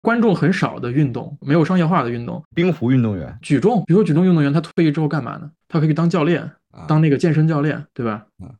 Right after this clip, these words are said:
Speaker 1: 那公众号作者最好的出路就教人写文章呗，就这么看的话。
Speaker 2: 一个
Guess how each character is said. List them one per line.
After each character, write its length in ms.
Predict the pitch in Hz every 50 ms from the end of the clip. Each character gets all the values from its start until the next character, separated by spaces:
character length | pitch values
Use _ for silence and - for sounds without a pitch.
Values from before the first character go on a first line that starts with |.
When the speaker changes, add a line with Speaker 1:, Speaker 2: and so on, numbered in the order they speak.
| _ _ _
Speaker 1:
那 80 | 165 147
公 160 | 170 202 208
众 160 | 214 190 185
号 180 | 202 190 143 139
作 180 | - 175 151
者 120 | 131 117 107
最 120 | - 170
好 120 | 135 123
的 80 | 104 117
出 140 | - - 143
路 40 | 139
就 100 | 147 143
教 120 | 165 165
人 80 | 165 170
写 160 | - 131 110
文 140 | 113 120 123
章 180 | 139 151 170
呗， 180 | 147 110 - - _ _ _ _ _ _
就 80 | -
这 100 | - 165
么 80 | 143 123
看 160 | - - 123
的 80 | 110 110
话。 180 | - 127 131 - _ _ _ _ _ _
Speaker 2:
一 160 | _ 156 170
个 340 | 190 262 226 151 113 - -